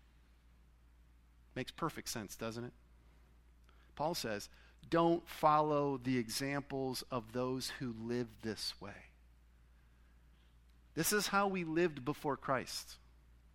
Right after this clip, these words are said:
But there have been massive changes. Massive changes in our lives. We aren't one of them anymore. We're citizens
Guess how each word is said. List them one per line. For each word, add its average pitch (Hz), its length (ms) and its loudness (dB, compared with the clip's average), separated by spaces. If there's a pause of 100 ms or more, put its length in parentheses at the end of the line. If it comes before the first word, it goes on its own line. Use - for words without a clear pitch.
(580)
But 143 120 -4
there 190 120 4
have 180 60 -4
been 208 200 4
massive 196 460 4
changes. 175 840 0 (2500)
Massive 170 500 2
changes 170 840 -2 (800)
in 160 120 4
our 143 180 6
lives. 127 680 2 (560)
We 151 220 4
aren't 185 340 6
one 165 320 2
of 131 220 2
them 147 360 2 (140)
anymore. 139 800 0
We're 113 180 -4
citizens 170 840 0